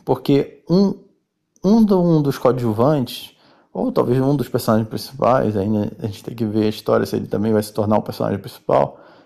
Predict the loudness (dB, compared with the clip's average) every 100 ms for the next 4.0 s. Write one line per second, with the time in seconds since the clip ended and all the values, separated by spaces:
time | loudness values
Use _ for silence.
0 | _ -2 -2 2 0 0 -2 0 -2 -6
1 | _ -12 -8 -6 0 0 0 -4 -2 2
2 | 4 2 2 2 4 2 2 2 0 0
3 | -2 -4 -8 -4 -4 -6 -8 -6 -6 -8